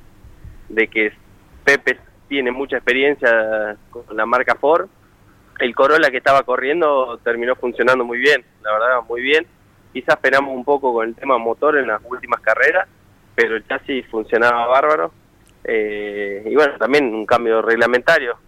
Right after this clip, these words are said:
que hoy por hoy perjudica a Ford y beneficia al Toyota, pero, pero bueno, confío plenamente en, en el conjunto, en Pepe Marto, en todos los ingenieros, en, en los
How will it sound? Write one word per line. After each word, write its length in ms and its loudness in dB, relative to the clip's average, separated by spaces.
que 400 -6
hoy 240 -2
por 160 -2
hoy 160 2
perjudica 560 -2
a 40 2
Ford 260 2
y 340 -6
beneficia 480 -4
al 80 0
Toyota, 360 0
pero, 340 2
pero 180 4
bueno, 260 0
confío 380 0
plenamente 680 0
en, 220 -6
en 120 -4
el 100 2
conjunto, 680 0
en 260 -6
Pepe 260 0
Marto, 420 0
en 80 -6
todos 180 -2
los 120 -4
ingenieros, 540 0
en, 600 -4
en 100 4
los 80 6